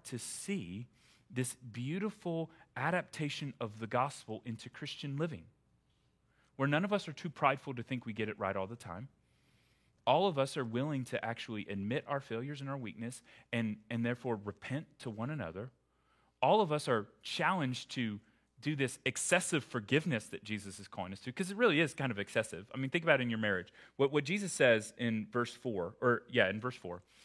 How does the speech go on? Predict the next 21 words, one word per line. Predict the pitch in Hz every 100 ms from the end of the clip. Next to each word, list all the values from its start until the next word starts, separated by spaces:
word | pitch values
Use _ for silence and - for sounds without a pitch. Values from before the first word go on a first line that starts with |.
| - _ -
is | 123 113 -
if | 131 117 -
somebody | - 190 196 147
sins | - 170 175
against | 139 135 135 -
you | 110
seven | - 139 139
times | 131 127 110
in | 107
a | 101
day | 101 113 87 90 - - -
and | 113
repents | 110 - 147 127
every | 104 104
time, | 143 127 104
you | 107
have |
to | 101
forgive | 92 107 104
every | 95 92
time. | - 82